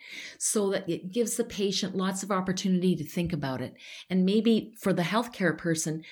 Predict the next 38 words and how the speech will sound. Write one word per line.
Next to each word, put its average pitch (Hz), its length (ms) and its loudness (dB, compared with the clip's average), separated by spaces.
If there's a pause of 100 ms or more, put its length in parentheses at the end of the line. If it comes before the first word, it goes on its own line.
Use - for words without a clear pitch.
(180)
to 196 100 2
be 185 160 6
able 180 160 4
to 180 140 0
speak - 340 -2
into 165 220 0
their 151 160 0
life 147 520 -6 (320)
and 160 140 0
say, 160 400 0 (140)
"Have 185 120 -2
you 190 80 4
thought 190 280 0
about 190 260 0
this? - 440 0 (420)
This 190 240 2
is, 170 240 0
one 180 480 2
family 170 460 0
has 165 220 0
chosen 170 420 2
to 147 100 -4
do 147 180 4
this." - 460 -2 (420)
And 185 140 2
I 185 60 4
think, 226 340 0 (280)
you 196 120 2
know, 190 160 6
the 175 100 4
most 185 260 2
important 214 440 0
thing 180 160 0
with 151 140 -4
palliative 156 480 -2
care 156 440 -2
is 156 220 -2
that 151 340 -6